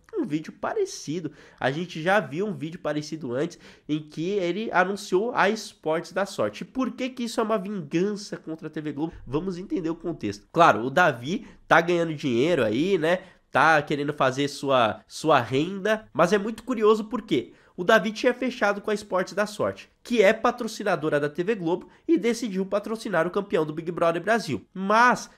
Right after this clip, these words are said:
por que que esse contrato do Davi com a Esportes da Sorte acabou? Você lembra? Porque o Davi fez um stories ali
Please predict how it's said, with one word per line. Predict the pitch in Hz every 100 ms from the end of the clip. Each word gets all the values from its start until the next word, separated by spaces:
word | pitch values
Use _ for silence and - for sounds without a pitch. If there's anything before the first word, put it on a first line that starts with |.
| _
por | 220 214
que | 247
que | 247
esse | 254 -
contrato | 214 190 180 175 175
do | 151
Davi | 156 151
com | 156
a |
Esportes | 151 143 143
da | 143
Sorte | 143 139
acabou? | 139 135 113 - -
Você | 110 143 143
lembra? | 185 120 98 -
Porque | 175 175
o | 165
Davi | 160 143
fez | 143 139
um | 147
stories | 143 - 127 123
ali | 131 120 110